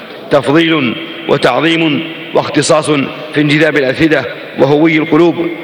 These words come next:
وانعطاف النفوس، يثوبون إليه على تعاقب الأعوام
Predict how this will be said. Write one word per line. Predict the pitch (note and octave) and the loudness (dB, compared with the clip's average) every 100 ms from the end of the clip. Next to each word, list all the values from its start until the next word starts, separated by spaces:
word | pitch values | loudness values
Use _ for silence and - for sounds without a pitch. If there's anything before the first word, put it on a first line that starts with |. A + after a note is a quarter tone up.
| - | -2
وانعطاف | D3 D3 C3+ D3+ C#3+ | 0 0 0 0 0
النفوس، | B2+ A#2 B2 - - - - - | 0 2 0 0 -6 -10 -4 2
يثوبون | D3 D#3 E3 D#3+ D#3+ | 2 2 2 4 2
إليه | D3+ E3 D#3 D#3+ - - - - | 2 0 -2 -4 -10 -14 -12 -6
على | A#2+ D#3 D#3+ D#3+ D#3 | -2 0 0 0 0
تعاقب | D3 D#3+ E3 D#3+ D#3 | 0 0 -2 -2 0
الأعوام | D3+ E3 D#3 B2 | 2 0 0 -2